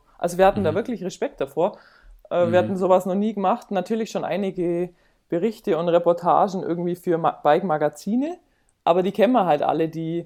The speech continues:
Speaker 1: Redakteure. Das war irgendwie dann eher immer so ein freundschaftlicher Kontakt. Und wir hatten da richtig Respekt davor, so einen richtigen Verlag anzufragen. Und <laughs> haben wir gedacht,
Speaker 2: <laughs> Klar.
Speaker 1: ist es dann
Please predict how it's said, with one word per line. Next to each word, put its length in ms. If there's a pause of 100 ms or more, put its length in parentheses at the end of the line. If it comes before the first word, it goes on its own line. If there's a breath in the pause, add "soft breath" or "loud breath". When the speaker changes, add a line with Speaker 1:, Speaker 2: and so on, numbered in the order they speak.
Speaker 1:
Redakteure. 720
Das 140
war 180
irgendwie 220
dann 180
eher 200
immer 160
so 100
ein 80
freundschaftlicher 680
Kontakt. 500
Und 100
wir 100
hatten 200
da 80
richtig 340
Respekt 380
davor, 220
so 100
einen 80
richtigen 320
Verlag 480
anzufragen. 720
Und 180 (160)
<laughs> 160
haben 120
wir 100
gedacht, 380
Speaker 2:
<laughs> 100
Klar. 220
Speaker 1:
ist 160
es 100
dann 240